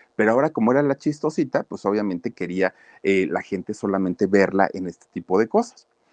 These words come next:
Pues miren, llegó el momento en, en el que ella se hartó, se cansó y dijo, "Ya no quiero. Ya esto de la escuelita y eso de la gordita y todo,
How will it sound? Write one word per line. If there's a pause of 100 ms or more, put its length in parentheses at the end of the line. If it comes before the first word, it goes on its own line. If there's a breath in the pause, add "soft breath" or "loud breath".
(260 loud breath)
Pues
miren, (840)
llegó
el
momento
en,
en
el
que
ella
se
hartó,
se
cansó
y
dijo,
"Ya
no
quiero. (400)
Ya
esto
de
la
escuelita
y
eso
de
la
gordita
y
todo,